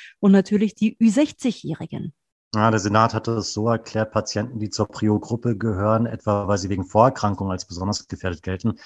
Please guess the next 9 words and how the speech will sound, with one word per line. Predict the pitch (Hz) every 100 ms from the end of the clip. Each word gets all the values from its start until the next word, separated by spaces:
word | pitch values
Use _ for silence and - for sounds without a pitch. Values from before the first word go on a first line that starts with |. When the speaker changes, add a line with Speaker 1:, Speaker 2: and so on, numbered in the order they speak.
| - _
Speaker 2:
sollen | - 90 92 131 147 107
weiter | 101 107 117
bevorzugt | 107 120 - 107 107 - 92 _
geimpft | 98 95 95 _
werden. | 98 104 123 - - _ -
Aber | 98
wenn | 107
zum | 104
Beispiel | 110 - 107